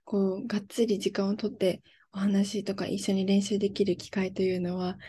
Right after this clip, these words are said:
こう、そういった機会を高校自体が作ってくれるっていうのはすごく素敵ですね。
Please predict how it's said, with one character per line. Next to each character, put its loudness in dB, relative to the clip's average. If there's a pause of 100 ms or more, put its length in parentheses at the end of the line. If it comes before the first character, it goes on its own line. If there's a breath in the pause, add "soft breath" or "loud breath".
(120 loud breath)
こ -2
う、 -2
そ 0
う 6
い 6
っ -6
た 4
機 -8
会 4
を 2
高 -2
校 2
自 4
体 2
が -2
作 -8
っ -20
て -4
く -2
れ 0
る 0
っ -6
て -8
い -2
う -2
の -4
は -6
す -14
ご -2
く -6
素 -10
敵 -6
で 0
す -8
ね。 -6